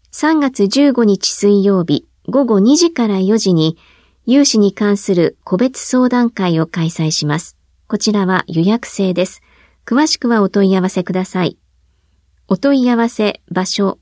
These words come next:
お申し込みは、ネスト赤羽、赤羽一の五十九の九。電話ファックス、同じ番号で、三五九八の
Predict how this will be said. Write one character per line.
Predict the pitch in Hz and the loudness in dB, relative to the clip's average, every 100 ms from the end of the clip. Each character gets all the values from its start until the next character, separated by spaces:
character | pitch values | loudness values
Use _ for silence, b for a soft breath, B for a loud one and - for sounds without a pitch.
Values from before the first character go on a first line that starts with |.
| _ - | _ 0
お | |
申 | 180 226 226 | 2 2 0
し | - | 0
込 | 208 | 0
み | 202 | 2
は、 | 196 196 b b b | 0 -2 b b b
ネ | 202 285 | -2 -2
ス | - | -2
ト | - 170 151 | -4 -4 -4
赤 | - 180 | -4 -2
羽、 | 175 165 151 - _ _ _ _ - | 0 0 -2 -6 _ _ _ _ -8
赤 | 170 233 226 | -4 -2 0
羽 | 220 202 196 - | 2 2 0 -2
一 | 175 294 | -2 0
の | 294 233 | 2 0
五 | 151 170 | 0 0
十 | 208 285 277 | 2 2 2
九 | - 277 208 | 0 2 2
の | 151 | 0
九。 | - - 170 - _ _ _ _ _ _ | -6 0 0 0 _ _ _ _ _ _
電 | 202 220 | 0 2
話 | 214 | 2
フ | 214 214 | 0 -4
ァ | |
ッ | 214 | -6
ク | - | -10
ス、 | - 147 - - | -2 -2 -2 -2
同 | 185 247 | 0 2
じ | 240 233 | 0 0
番 | 220 214 | 2 0
号 | 214 214 | 2 0
で、 | 175 165 170 b b | 0 -2 -6 b b
三 | - 240 262 294 | -8 -2 2 4
五 | 294 302 247 | 4 2 2
九 | - 220 214 | 2 2 2
八 | 220 220 185 | -2 -4 -2
の | 160 151 | 0 -2